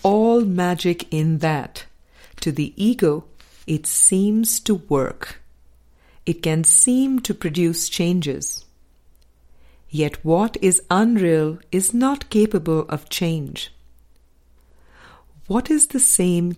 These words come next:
cannot be different, and what is one cannot have separate parts. The unreal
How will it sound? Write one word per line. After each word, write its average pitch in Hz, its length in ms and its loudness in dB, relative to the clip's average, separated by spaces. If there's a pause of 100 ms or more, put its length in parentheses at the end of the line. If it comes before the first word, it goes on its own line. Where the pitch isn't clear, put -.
(120)
cannot 151 400 0
be 196 120 2
different, 190 720 -4 (1400)
and 156 300 0
what 147 200 -4
is 143 240 -4
one 175 440 0 (840)
cannot 185 400 2
have 151 220 -6
separate - 520 -6
parts. - 680 -4 (2750)
The 160 220 0
unreal 190 720 2